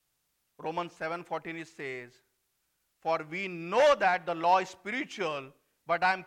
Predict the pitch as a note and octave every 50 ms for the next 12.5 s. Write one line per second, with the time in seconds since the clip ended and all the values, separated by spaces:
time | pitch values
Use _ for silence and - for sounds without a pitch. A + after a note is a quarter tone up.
0 | - - G3+ G3 G#3 A3+ A3+ A3+ A3+ A3 G3+ - - G#3 G#3+ G#3+ G3+ F#3 F#3 F3+
1 | F#3 F3+ E3+ E3+ E3 D#3+ - - G#3 G#3 F3+ D3 B2+ _ _ _ _ _ _ _
2 | _ D#3 D#3 D3 D3+ C#3+ D3 D#3+ F3 F3+ F3+ F3+ F3 F3+ - D#3+ D#3 D3+ B2 D3
3 | C3+ C#3+ D#3 D#3 D#3 D3+ D3+ - D#3 D3 C#3+ C#3+ - C#3+ C3 B2 C3 C3 C3 -
4 | - - C#3+ C3+ B2 - _ _ _ _ _ _ _ _ _ _ _ _ _ _
5 | _ _ _ _ _ _ _ _ _ _ _ _ _ _ _ - D3 D#3 E3 D#3+
6 | D3+ D#3 E3 E3+ E3 F3 F3 E3+ - - A#3 A3 G#3 F#3+ F3 F3 F3 F#3 A3 A#3+
7 | B3 - - _ _ _ _ _ _ _ _ - D#3+ D#3+ F3 E3+ F3+ F#3+ F3+ -
8 | - A3+ G#3+ G3+ G3 F#3+ F#3 - - _ _ _ _ _ D#3 F3+ F3 F3+ G3 G#3+
9 | A3+ A3+ - - G3+ G3+ G3+ A3 A3+ E3+ F#3 E3+ E3+ E3+ D#3 G3+ C4+ D#4 B3 -
10 | G#3+ G#3 F3 D3 B2 B2 _ _ _ _ _ _ _ _ _ _ _ _ _ _
11 | _ _ _ _ _ _ _ - - E3+ F#3 G#3 A3 A3 F#3 A3+ A3+ A3+ A3 G3
12 | F3 F3+ F3+ F#3 G3 G#3 A3+ C#4+ C#4 -